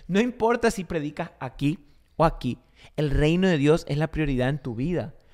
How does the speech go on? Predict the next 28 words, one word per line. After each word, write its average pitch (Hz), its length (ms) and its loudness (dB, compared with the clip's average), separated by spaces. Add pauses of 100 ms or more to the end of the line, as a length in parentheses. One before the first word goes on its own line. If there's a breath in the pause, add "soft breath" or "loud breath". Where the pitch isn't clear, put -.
(120 soft breath)
Porque 156 200 -2
a 147 40 4
veces, 170 380 4 (300 loud breath)
eh, - 240 -2
esas 196 260 -2
son 233 160 4
las 233 80 4
decisiones, 170 680 -2
o 131 160 0
blanco 220 800 -2 (220 soft breath)
o 151 120 0
negro. 139 600 0 (180 soft breath)
No 160 100 -2
se 196 140 0
trata 220 400 2
o 190 100 4
blanco 170 340 -2
o 151 40 -6
negro, 165 340 -4
como 139 200 -6
vos 147 200 -2
decís, 156 140 -8
se 160 120 -4
trata 160 300 -4
de 190 120 -4
que 190 120 -10
mi 170 140 -8
corazón 160 680 -2